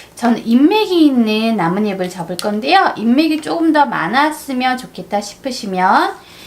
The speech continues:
여기에서 한 번 더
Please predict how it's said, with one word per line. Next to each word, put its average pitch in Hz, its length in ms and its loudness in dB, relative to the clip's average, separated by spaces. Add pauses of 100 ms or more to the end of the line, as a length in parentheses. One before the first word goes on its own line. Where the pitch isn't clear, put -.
(340)
여기에서 196 480 0 (1300)
한 392 200 -2
번 330 260 4
더 403 280 4